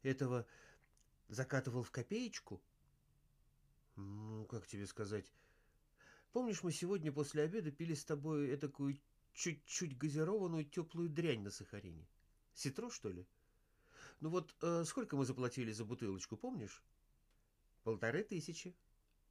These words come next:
Правильно. Так раньше бал с музыкой, фонариками и ужином стоил в половину такой бутылочки. Значит, я сегодня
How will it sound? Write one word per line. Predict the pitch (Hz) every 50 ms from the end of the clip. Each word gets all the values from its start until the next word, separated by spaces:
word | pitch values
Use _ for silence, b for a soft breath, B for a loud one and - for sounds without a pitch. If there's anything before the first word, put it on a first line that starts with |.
| _ _ _ _ _ -
Правильно. | 147 151 151 139 131 127 131 135 131 135 135 135 135 _ _ _ _ _ _ _ _ _ B B B B B B
Так | - 135 135 -
раньше | 185 233 247 220 - - 131
бал | 101 147 165 160 147
с | - -
музыкой, | 214 262 262 208 170 - - 104
фонариками | 98 - 135 135 156 170 143 120 110 - - 117 120 -
и | - 190
ужином | 240 262 240 220 151 117 107 101 - b b b b b b
стоил | - - - - 208 277 294
в | 269 -
половину | - 175 156 147 147 151 202 262 269
такой | - - - - 190 220
бутылочки. | 190 131 - - 110 127 131 131 - - - - 151 - _ _ _ _ _ _ _ _ _ _ _ _ _ _ _ _ _ b b b b b b b b b b b b b b b b b b - - _ -
Значит, | - 92 90 - - 98 104 123 165 185 175 - - 147 135 -
я | 95 92 131 170 180
сегодня | - - - - 95 85 85 92 113 143 185 180 165 185 196 202 196